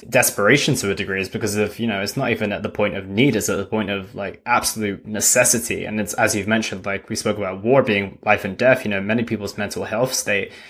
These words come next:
is now a position of life or death as well, as we know. So I think that people like yourself, you know, conversations we have on this podcast as well, where we openly speak about this, you know,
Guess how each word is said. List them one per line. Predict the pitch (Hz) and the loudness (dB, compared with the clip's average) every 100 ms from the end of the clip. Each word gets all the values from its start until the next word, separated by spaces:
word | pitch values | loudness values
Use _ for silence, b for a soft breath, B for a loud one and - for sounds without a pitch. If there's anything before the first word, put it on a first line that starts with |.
| B | B
is | 113 101 | 0 4
now | 110 98 95 | 4 4 2
a | 101 | -2
position | 113 101 101 - | -2 0 0 0
of | 98 92 | -2 -2
life | 98 98 95 | 0 0 -2
or | 95 | -6
death | 95 98 - | -4 -6 -6
as | 98 | -4
well, | 107 113 | 2 2
as | 98 95 | 2 -2
we | 101 98 | -2 -4
know. | 101 110 107 | 0 2 2
So | 92 104 | 2 0
I | 101 | 2
think | 113 107 | 2 2
that | 104 98 B B B | 2 0 B B B
people | 135 117 | 4 6
like | 107 104 | 6 4
yourself, | 104 - 110 104 101 101 - | 2 0 4 6 6 0 -12
you | - 110 | -10 -6
know, | |
conversations | 104 113 104 110 104 104 | 0 2 4 2 0 -4
we | 104 | 0
have | 104 101 | 0 0
on | |
this | 101 - | -4 -4
podcast | 104 104 104 101 - | -6 -4 -4 -4 -4
as | 98 - | -6 2
well, | 110 110 101 95 B B | 6 8 6 2 B B
where | 110 101 | 0 2
we | 104 117 | 2 4
openly | 110 110 104 | 2 2 -4
speak | - 104 104 | -2 -2 -2
about | 104 98 | -4 -2
this, | 104 - - | -2 -2 -2
you | |
know, | 101 98 | -4 -6